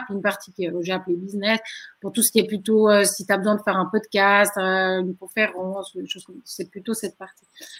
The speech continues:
Mais voilà, partie artistique, bah, tu trouves mes actualités, tu trouves, euh, euh, les accès à mes réseaux sociaux, Facebook, euh,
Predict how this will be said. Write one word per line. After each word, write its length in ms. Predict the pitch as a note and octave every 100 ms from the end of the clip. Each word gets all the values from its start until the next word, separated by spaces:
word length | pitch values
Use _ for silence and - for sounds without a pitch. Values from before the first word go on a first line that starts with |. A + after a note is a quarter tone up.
| A3+
Mais 80 |
voilà, 200 | A3+ G#3 F#3
partie 280 | B3 - D4+
artistique, 560 | C#4 - B3+ - E4+
bah, 140 | B3 G#3
tu 100 | G#3+
trouves 200 | - G#3+
mes 180 | G#3
actualités, 720 | G#3 G#3 G3 G3 F#3 D4 D4+ D4+
tu 120 | -
trouves, 320 | - A3 G3
euh, 140 | G3 G3 - - - - A3
euh, 640 | F#3 F3+ F3+ F#3 F#3+ F#3 -
les 200 | F#3+ G3
accès 340 | G#3 G#3 A3 G#3+
à 220 | G3+ F#3+
mes 280 | G3 F#3+ F#3+
réseaux 240 | F#3+ G3
sociaux, 560 | F3+ B3 B3 B3 B3+ B3
Facebook, 460 | G#3+ F#3+ F#3 A3 G#3+ F#3
euh, 280 | E3+ E3+